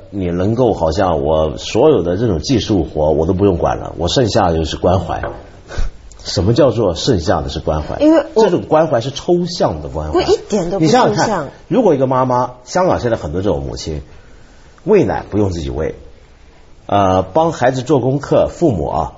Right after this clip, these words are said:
Speaker 1: 也都不用自己做。然后他，呃，很多东西都有专业人士，呃，家里面有家教，教小孩功课。然后甚至现在发展到有专门说故事的人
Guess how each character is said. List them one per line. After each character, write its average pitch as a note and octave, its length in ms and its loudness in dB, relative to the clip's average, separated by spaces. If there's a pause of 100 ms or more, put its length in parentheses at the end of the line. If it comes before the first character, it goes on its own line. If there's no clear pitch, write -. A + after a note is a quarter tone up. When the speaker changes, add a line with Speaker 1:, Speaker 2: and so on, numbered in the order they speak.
(200)
Speaker 1:
也 F#2 180 0
都 A#2+ 100 2
不 A2 80 0
用 G#2 120 2
自 F#2 120 -4
己 C#2+ 140 -6
做。 C#2+ 280 -4 (460)
然 C3 200 2
后 D3+ 260 2
他， E3 640 2 (120)
呃， G2+ 400 -2 (300)
很 - 80 -6
多 F3 60 4
东 F#3 100 4
西 E3+ 120 -2
都 C#3 80 2
有 G2 120 4
专 G#2+ 220 2
业 F#2+ 80 4
人 C2+ 240 -2
士， - 260 -6 (460)
呃， G2 400 2
家 C#3+ 280 0
里 C3 60 -2
面 A2 160 -2
有 E2 100 -2
家 A2+ 220 2
教， A2 320 0 (240)
教 G2+ 220 0
小 F2 120 -4
孩 E2 140 -4
功 E2+ 180 -2
课。 E2+ 260 -2 (520)
然 D3 100 4
后 F3+ 60 4
甚 F#3 280 2
至 D#3 120 0
现 D3 220 2
在 C3 100 4
发 D3 240 2
展 E2+ 220 -2
到 G#2+ 120 2
有 E2+ 160 -2
专 F#3 280 2
门 D3 160 2
说 G3+ 260 0
故 G3+ 300 2
事 - 260 -2
的 C#2 140 -6
人 A1+ 220 -8